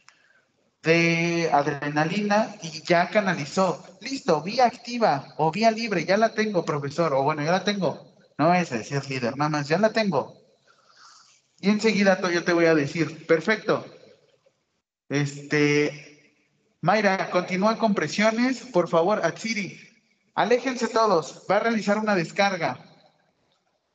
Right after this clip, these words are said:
Muy bien, Itzel, por favor, alérjate. Y listo, descarga. Listo, Brenda, ministra adrenalina.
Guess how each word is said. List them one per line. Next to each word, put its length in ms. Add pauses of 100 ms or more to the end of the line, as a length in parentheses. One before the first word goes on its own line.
(580)
Muy 160
bien, 260
Itzel, 340
por 140
favor, 320
alérjate. 920 (520)
Y 1000
listo, 240
descarga. 580 (1200)
Listo, 280
Brenda, 300
ministra 800
adrenalina. 920